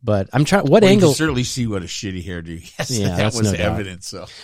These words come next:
Speaker 1: But what angle would a Romney have on Jay Leno's Garage? Like, the other show I was thinking of. Do you know this? Uh, and I don't even know if they do it anymore. But Jerry Seinfeld's Comedian in Cars Getting Coffee.
Speaker 2: Uh,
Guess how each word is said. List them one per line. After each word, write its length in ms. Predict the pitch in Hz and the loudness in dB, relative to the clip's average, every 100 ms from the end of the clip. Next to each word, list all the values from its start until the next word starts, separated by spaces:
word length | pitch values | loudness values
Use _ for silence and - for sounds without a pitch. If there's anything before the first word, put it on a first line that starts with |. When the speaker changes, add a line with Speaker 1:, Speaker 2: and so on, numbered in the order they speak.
| - | 2
Speaker 1:
But 120 | 156 | 6
what 160 | 170 202 | 8 8
angle 380 | 185 170 139 | 8 8 6
would 160 | 120 123 | 6 4
a 80 | 107 | 4
Romney 520 | 107 120 135 139 113 | 2 2 4 4 0
have 440 | 95 104 98 98 | -2 -2 -2 -4
on 200 | 107 113 | -2 -2
Jay 180 | 110 123 | 4 4
Leno's 340 | 117 117 104 95 | 4 2 0 -4
Garage? 580 | 95 98 123 101 95 123 | -4 0 2 2 0 0
Like, 140 | 117 | 0
the 180 | 127 143 | 4 6
other 120 | 202 | 6
show 220 | 143 127 110 | 4 4 4
I 40 | |
was 140 | 101 | 2
thinking 280 | - 107 98 | 0 -2 0
of. 180 | 98 95 | -2 -2
Do 60 | 113 | 0
you 40 | |
know 180 | 120 117 | 2 2
this? 300 | 110 101 - | 2 -2 -2
Uh, 300 | 101 95 92 - | 0 0 -4 0
and 120 | 127 | 2
I 60 | |
don't 120 | 170 123 | 4 4
even 140 | 107 | 2
know 100 | 101 | -2
if 100 | - | -4
they 80 | 90 | -4
do 200 | 95 131 | 2 2
it 60 | |
anymore. 420 | 107 87 85 82 90 | 2 -4 -8 -10 -8
But 200 | 98 90 | -8 -2
Jerry 260 | 113 110 | 0 0
Seinfeld's 760 | 104 113 107 104 110 104 98 - | 0 -2 -2 0 0 0 -2 -8
Comedian 460 | - 120 113 107 104 | -6 -2 0 0 -2
in 120 | 101 | -4
Cars 460 | - 107 104 101 - 113 | -2 0 0 -4 -8 -4
Getting 220 | 101 98 | -4 -2
Coffee. 460 | 107 107 - 131 - _ _ | -2 -2 -2 -8 -10 _ _
Speaker 2:
Uh, 40 | _ | _